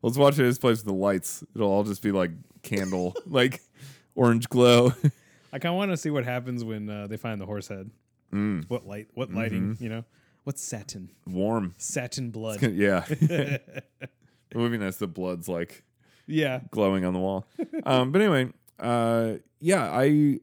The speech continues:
Speaker 1: honestly, like, yeah, I, I, I don't like prequels for the most part.
Speaker 2: Yeah.
Speaker 1: I feel like I don't think they live up to what they should do. Maybe nobody else thinks they should do what I think they should do, but to me, that seems like the obvious thing is to, like, you know, build upon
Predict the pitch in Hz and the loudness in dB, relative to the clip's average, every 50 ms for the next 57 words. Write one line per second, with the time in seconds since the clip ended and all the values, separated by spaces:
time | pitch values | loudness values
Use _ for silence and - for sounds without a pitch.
0 | _ - - 123 143 170 170 - - 135 127 120 117 107 101 98 95 - - - | _ -6 -2 0 0 0 0 2 2 2 2 4 4 4 4 2 0 -2 -8 -20
1 | _ _ _ _ _ _ _ _ _ _ _ _ _ _ _ _ _ _ _ _ | _ _ _ _ _ _ _ _ _ _ _ _ _ _ _ _ _ _ _ _
2 | _ _ _ _ _ _ _ _ _ _ _ _ _ _ _ _ _ _ _ _ | _ _ _ _ _ _ _ _ _ _ _ _ _ _ _ _ _ _ _ _
3 | _ _ _ _ _ _ _ _ 131 143 165 160 - - 120 120 120 110 92 95 | _ _ _ _ _ _ _ _ 0 0 0 2 0 0 0 0 0 0 -2 -4
4 | 87 73 - - - - 110 98 87 107 107 104 104 82 104 110 110 107 104 - | -6 -8 -10 -10 -8 -8 -8 -4 -2 -2 0 0 -2 0 2 2 2 2 0 -4
5 | - - 131 127 156 - 220 185 143 117 - - 90 87 85 76 73 85 - - | -4 0 0 2 2 2 2 0 0 0 -2 -2 -4 -2 -2 -4 -6 -8 -8 -6
6 | 90 78 67 65 64 - - 127 131 123 117 107 104 - - 107 95 87 85 82 | -6 -4 -4 -6 -8 -8 -6 -4 -2 -2 -2 -2 -4 0 2 2 2 2 2 -2
7 | 69 76 98 98 104 104 101 - - 113 107 - - 110 110 107 104 107 113 113 | -2 -4 -2 0 0 0 0 0 -2 -2 -2 -2 0 0 0 0 0 2 2 2
8 | 110 107 113 113 117 - - - 113 113 113 113 - - 113 110 - - - 135 | 2 2 2 0 0 0 -4 -6 -4 -2 -2 -2 0 0 0 0 -2 -2 -2 0
9 | 120 113 117 104 120 139 160 143 123 127 139 151 165 160 156 151 147 151 147 156 | 0 0 -2 -2 0 0 0 2 0 0 0 0 0 -2 0 0 0 0 0 0
10 | 151 151 147 135 131 143 143 135 - - - 127 131 156 - - - 120 123 120 | 0 0 0 0 0 -2 -2 -2 -4 -6 -4 -4 -4 -4 -6 -2 0 0 0 0
11 | - - 123 117 113 107 107 120 135 135 120 95 90 107 120 - 190 202 - 262 | -2 -4 -8 -4 0 0 2 2 2 2 2 2 0 0 0 0 -2 -2 -2 -4
12 | 254 233 - - - 339 330 320 - 185 160 - - 120 123 131 147 139 131 123 | -4 -4 -6 -2 0 0 0 2 0 -2 -2 -2 -2 -2 0 0 0 0 0 0
13 | 117 - - 123 120 117 117 117 117 - 110 85 65 92 104 107 101 107 104 104 | 0 -2 -4 -4 -2 0 -2 -2 -2 -2 -6 -4 -2 -2 -2 -2 0 0 0 0
14 | 101 - - - 107 101 113 151 202 208 160 120 - - - 123 107 98 92 90 | -2 -2 -4 -6 -4 -4 -4 -4 -4 -4 -4 -4 -4 -6 -6 -4 -2 0 0 0
15 | 90 90 - - - 117 104 95 92 95 95 92 95 - 98 98 101 101 101 110 | -2 -4 -8 -10 -8 -6 -4 -2 -2 -2 -4 -6 -6 -4 -2 0 0 0 -2 -2
16 | 101 - - 113 104 104 101 101 104 104 107 110 117 117 | -4 -4 -6 -4 -4 -2 -2 -2 -2 -2 -2 -2 -4 -4